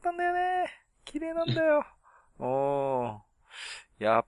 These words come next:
Speaker 1: ぱりね、なんていうんですかね。あの、
Speaker 2: うん。
Speaker 1: あのあたりの、こう、今のやっぱ女優さん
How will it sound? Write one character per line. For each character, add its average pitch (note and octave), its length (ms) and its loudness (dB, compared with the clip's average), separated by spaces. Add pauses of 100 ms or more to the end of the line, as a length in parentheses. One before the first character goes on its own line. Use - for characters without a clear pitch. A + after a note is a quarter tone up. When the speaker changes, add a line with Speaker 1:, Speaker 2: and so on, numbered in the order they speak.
Speaker 1:
ぱ D3+ 140 6
り A2 120 0
ね、 G#2 460 -2
な G#2+ 180 -6
ん A#2+ 80 -12
て - 120 -18
い - 20 -20
う - 20 -20
ん - 40 -20
で - 60 -20
す E2 100 -12
か F#2 120 -8
ね。 D3 340 4 (320)
あ G2 160 -8
の、 F#2+ 80 -10
Speaker 2:
う F2+ 40 -4 (280)
ん。 G2 40 -8
Speaker 1:
あ G2 40 -8
の G#2 280 -4
あ A#2 60 -2
た A#2+ 160 2
り G2+ 100 -6
の、 G2 100 -6 (880)
こ G2+ 320 -4
う、 - 40 -20 (240)
今 E4 280 4
の G3 140 4
や C#3 80 8
っ - 80 2
ぱ C3 160 4
女 B2 220 4
優 C#3 280 2
さ C#3 300 0
ん C#3 520 -8